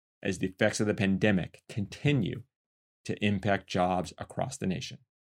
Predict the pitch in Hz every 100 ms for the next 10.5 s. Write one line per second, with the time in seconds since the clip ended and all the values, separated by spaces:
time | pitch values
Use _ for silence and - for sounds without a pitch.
0 | - 131 147 156 139 135 135 143 139 123
1 | 123 127 113 - 110 113 104 104 110 135
2 | 139 135 _ _ _ - 110 98 117 117
3 | 110 92 92 90 87 - 95 90 80 85
4 | 85 87 85 - - - _ _ _ -
5 | 117 156 165 - 120 117 113 113 - 85
6 | 82 82 - - _ - 117 117 123 101
7 | 90 90 90 90 90 - 90 - 90 92
8 | 87 90 104 90 82 - - - - _
9 | _ _ 104 92 - - 120 113 110 98
10 | 90 87 87 87 87